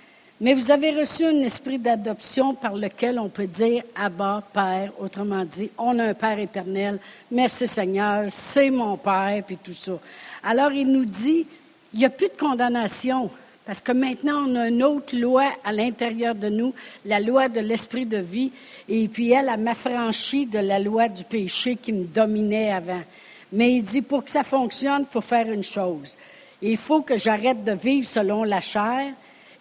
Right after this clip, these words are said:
et que je prenne l'esprit, puis l'esprit va faire mourir les actions du corps. Alors, merci Seigneur,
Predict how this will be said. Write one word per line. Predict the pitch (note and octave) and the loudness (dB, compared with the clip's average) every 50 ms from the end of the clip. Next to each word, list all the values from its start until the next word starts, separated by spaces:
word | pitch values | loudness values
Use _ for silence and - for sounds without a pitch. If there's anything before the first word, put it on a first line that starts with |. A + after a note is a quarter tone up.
| - | 0
et | B3+ C4 C#4 C#4+ D4 C#4+ C#4 - | 2 4 4 6 4 2 0 0
que | - A#3+ G3+ | 0 0 0
je | F3 A3 | 2 0
prenne | G3+ - - A#3 A#3 B3+ C4+ C#4 C4 A#3 | -2 -2 0 0 2 2 2 2 2 2
l'esprit, | A3+ G#3 - - - - A#3 A3 A#3+ C4 C#4+ D4+ C#4 - | 0 -2 -2 -4 -8 -4 -2 -2 0 0 0 -2 -2 -6
puis | - A#3+ A3 | -6 -6 -2
l'esprit | G#3+ A3 A#3+ G#3 - - - - B3+ C4 D4+ D4 | 0 2 2 0 0 -4 -6 -4 -2 0 0 0
va | B3 A3 A#3 G#3 | 0 0 -2 -2
faire | - - - G#3+ G3+ G3+ G3+ | -4 -4 -4 -2 0 0 2
mourir | G3+ G#3+ A#3 B3+ C#4 D4+ F4 F#4 F#4+ F#4+ G4 G4 F#4+ F#4 D#4+ D4+ D#4 D#4+ D#4 D#4+ D4+ C#4+ C4 A#3+ G#3+ F#3+ F3+ - - - _ _ - | 2 2 2 2 4 6 8 10 10 10 10 8 8 6 4 2 0 0 2 2 2 0 0 -2 -2 -4 -6 -10 -18 -20 _ _ -6
les | F#3 F#3 G3 F#3+ E3+ - G3+ | 0 2 2 2 2 0 -4
actions | F#3 F#3+ - - - - F#3+ F3+ F#3 F3 | -6 -6 -6 -10 -6 -2 -2 0 0 -2
du | D3+ C#3+ C#3 C#3 | -4 -6 -12 -12
corps. | - F#3 D#3+ D#3 C#3 B2+ C3 - - _ _ _ _ _ _ _ _ - E3+ - | -8 -8 -8 -8 -8 -12 -16 -20 -20 _ _ _ _ _ _ _ _ -10 -6 0
Alors, | - C4 A#3+ | 2 4 4
merci | A3+ B3 B3 G3+ - - | 4 2 -2 -4 -4 -4
Seigneur, | - B3+ A#3+ A#3+ B3 C4+ C#4+ C#4 A#3+ G3 E3+ | 0 0 0 0 0 0 0 -2 -2 -4 -6